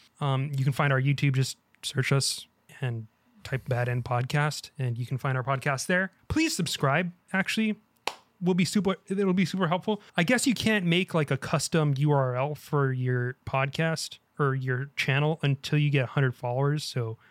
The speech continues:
I wanna get a hundred followers. Can we do that, folks? Go sub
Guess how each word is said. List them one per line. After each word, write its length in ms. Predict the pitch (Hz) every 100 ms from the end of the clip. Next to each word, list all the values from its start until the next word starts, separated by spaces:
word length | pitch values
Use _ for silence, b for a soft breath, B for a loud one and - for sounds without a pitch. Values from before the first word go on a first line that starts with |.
| b
I 80 | 147
wanna 180 | 160 156
get 180 | 143 123
a 20 |
hundred 220 | 127 117
followers. 560 | - 113 113 120 - - _ _
Can 100 | 143
we 60 | 151
do 140 | 175
that, 260 | 175 160 -
folks? 380 | 160 - - - _ _
Go 160 | 175 185
sub 320 | - 175